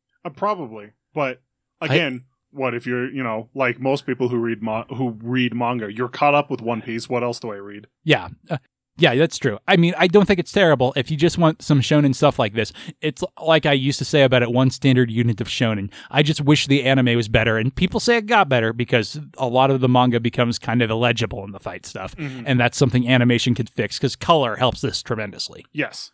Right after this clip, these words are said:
Speaker 1: I would agree with that. So that's, that's one of the reasons I've seen a couple of bits and pieces of some of the fights, in the, uh, in the anime, which, like,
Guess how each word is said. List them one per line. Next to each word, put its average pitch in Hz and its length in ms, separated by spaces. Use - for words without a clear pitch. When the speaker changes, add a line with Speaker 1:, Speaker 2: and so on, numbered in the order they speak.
Speaker 1:
I 139 80
would 135 140
agree 120 180
with 110 120
that. 107 220
So 123 180
that's, 127 420
that's 147 240
one 143 120
of 127 100
the 131 100
reasons 127 260
I've 123 220
seen 139 320
a 123 180
couple 131 240
of 110 100
bits 120 220
and 117 100
pieces 117 300
of 110 140
some 117 160
of - 20
the 107 80
fights, 120 480
in 139 120
the, 123 320
uh, 110 380
in 131 120
the 120 80
anime, 120 440
which, 123 400
like, 113 320